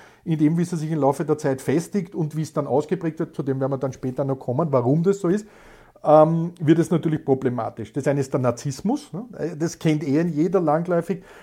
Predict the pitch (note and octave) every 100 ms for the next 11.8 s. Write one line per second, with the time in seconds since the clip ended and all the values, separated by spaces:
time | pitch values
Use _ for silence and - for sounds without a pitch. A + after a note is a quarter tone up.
0 | - D3+ E3 F#3+ F3 F#3+ F3+ E3 E3+ D3+
1 | D#3 C3 C#3+ - D3 - - G3 - F3
2 | F3 D#3+ D3+ D#3 D#3 C#3+ D#3+ - D3 D3+
3 | C3 C#3 C3+ C3 C3 C3+ C3 G3 B2+ A#2+
4 | - - - D#3 _ C3+ C3 - C#3 -
5 | - C#3 F3+ - - C3+ C3 B2+ C3+ C4
6 | - - - D3 G#3+ C3 - C#3 C3+ C3
7 | C3+ D3 C3+ A#2+ F3 G#3+ - - - -
8 | - C#3+ D3+ D#3 E3 F3 - D#3+ E3 -
9 | D#3+ D#3 E3 D#3+ E3 F#3 G#3+ G3 F#3 D#3+
10 | E3+ F3 G3+ B2+ D#3 - E3+ E3+ E3+ D#3+
11 | - B2 E3 G3+ - G#3+ F#3 G3